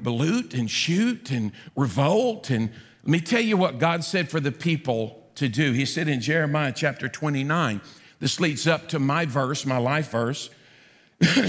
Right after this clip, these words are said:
He says, "This is what the Lord Almighty says to those I've carried into exile into Jerusalem." Listen to this. He says, "Build houses and settle down.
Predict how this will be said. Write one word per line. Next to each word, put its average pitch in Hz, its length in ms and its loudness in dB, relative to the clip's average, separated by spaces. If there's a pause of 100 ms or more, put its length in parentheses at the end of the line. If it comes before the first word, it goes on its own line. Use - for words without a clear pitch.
(100)
He 180 80 4
says, 143 240 -2
"This 220 200 2
is 220 140 0
what 220 180 4
the 175 80 0
Lord 180 260 4
Almighty 170 460 2
says 147 640 0
to 131 120 -4
those 151 320 0
I've 131 220 0
carried 165 320 0
into 143 260 0
exile 151 460 0
into 123 220 -4
Jerusalem." 123 840 -2 (500)
Listen 151 360 0
to 143 100 2
this. 107 340 0 (420)
He 185 120 4
says, 175 360 0
"Build 196 640 2
houses 175 840 0
and 151 280 2
settle 180 560 2
down. 151 520 0